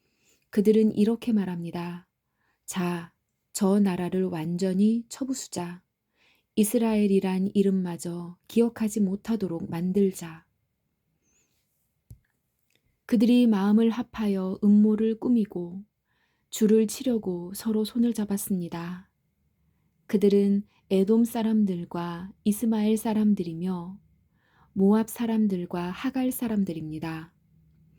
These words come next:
그발 사람들과 암몬 사람들과 아말렉 사람들, 그리고 블레셋 사람들과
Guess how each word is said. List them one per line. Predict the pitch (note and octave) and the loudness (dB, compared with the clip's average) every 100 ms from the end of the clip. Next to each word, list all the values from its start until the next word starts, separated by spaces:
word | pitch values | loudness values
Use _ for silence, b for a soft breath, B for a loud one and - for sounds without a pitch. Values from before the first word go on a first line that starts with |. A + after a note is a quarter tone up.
| b b _ | b b _
그발 | - G#3+ A3 A3+ | 0 2 2 0
사람들과 | A3+ A#3 A#3 G#3 F#3 F#3 F3+ F3 F3+ _ _ | -2 -2 0 0 -2 -4 -6 -8 -10 _ _
암몬 | F#3 F3+ G#3 A#3 | -2 2 4 2
사람들과 | A3+ A3 G3+ F#3+ D#3+ D3+ D#3+ E3 - _ b b b | 0 -2 -2 -4 -8 -10 -12 -14 -20 _ b b b
아말렉 | - F#3 G3+ G#3 A3 | 0 4 4 4 2
사람들, | - G#3+ F3+ D#3+ D#3+ D#3 D#3+ _ _ _ _ _ _ | -4 -6 -6 -8 -10 -10 -16 _ _ _ _ _ _
그리고 | - F#3+ F#3 F#3+ F#3+ | -2 0 2 2 0
블레셋 | - G#3 A#3+ B3 | 2 2 2 0
사람들과 | B3 - G3 F#3 F3 E3 E3+ E3+ E3+ | -4 -4 -4 -4 -6 -8 -8 -10 -10